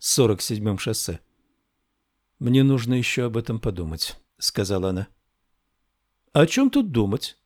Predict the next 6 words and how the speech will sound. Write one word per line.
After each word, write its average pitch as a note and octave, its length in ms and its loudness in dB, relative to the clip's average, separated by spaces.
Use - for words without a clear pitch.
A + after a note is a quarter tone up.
поинтересовался A2 840 2
Том. G#2+ 260 -4
«Если G#3+ 340 4
ты C3 140 2
его G#2+ 520 4
убьёшь G3 600 2